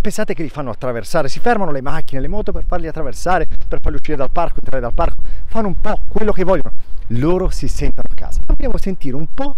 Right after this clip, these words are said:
che cosa pensa la gente di questi pavoni. Seguiteci! Guarda cosa ho visto in questo distributore nel centro del paese.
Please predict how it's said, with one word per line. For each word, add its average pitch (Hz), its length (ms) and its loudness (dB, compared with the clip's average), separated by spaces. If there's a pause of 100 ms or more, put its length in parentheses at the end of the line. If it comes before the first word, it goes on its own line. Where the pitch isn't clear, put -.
che - 140 -6
cosa 143 260 -4
pensa - 420 -2
la 110 120 -4
gente 165 440 -2 (260)
di 123 140 -4
questi 117 420 -6 (120)
pavoni. - 400 -4 (800)
Seguiteci! - 680 0
Guarda - 1900 -12
cosa 160 180 -8
ho 143 40 -8
visto 113 340 -12 (840)
in - 100 -8
questo 226 260 -8
distributore 165 580 -10
nel 131 200 -8
centro 156 380 -8
del 135 160 -10
paese. 131 500 -10